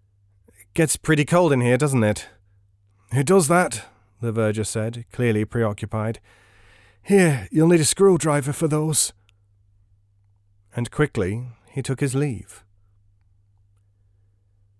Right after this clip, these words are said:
He wondered if the verger was having second thoughts, and as he waited, he looked up and glared at the stone faces in the walls as they looked down at him. Manipulated by the shadows, their smiles seemed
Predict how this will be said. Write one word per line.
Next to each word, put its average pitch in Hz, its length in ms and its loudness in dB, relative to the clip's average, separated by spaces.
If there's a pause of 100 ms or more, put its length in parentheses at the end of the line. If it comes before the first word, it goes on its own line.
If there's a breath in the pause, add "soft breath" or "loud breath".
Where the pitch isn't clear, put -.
(580)
He 151 120 0
wondered 160 500 4
if 139 220 -2
the 139 80 -2
verger 123 480 2
was 110 180 -4
having 123 300 -4
second 117 420 -4
thoughts, - 680 -6
and 131 160 -4
as 143 140 0
he 156 80 4
waited, 151 500 2
he 139 160 0
looked 151 260 2
up 135 220 0
and 117 180 0
glared 127 420 4
at 110 120 -6
the 123 80 -4
stone 117 400 2
faces 123 480 0
in 110 80 2
the 110 80 2
walls 117 440 0
as 110 120 -4
they 120 120 2
looked 113 220 0
down 123 260 0
at 90 120 -8
him. 90 260 -8 (1120)
Manipulated 123 720 2
by 110 180 0
the 95 80 -6
shadows, 104 680 0
their 110 160 -2
smiles 123 680 0
seemed 123 500 -2